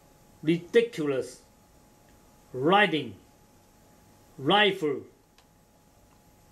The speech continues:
rig, right.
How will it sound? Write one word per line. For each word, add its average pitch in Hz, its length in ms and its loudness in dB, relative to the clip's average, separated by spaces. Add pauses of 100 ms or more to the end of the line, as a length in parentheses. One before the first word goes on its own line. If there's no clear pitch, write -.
(100)
rig, 180 340 2 (1500)
right. 170 460 0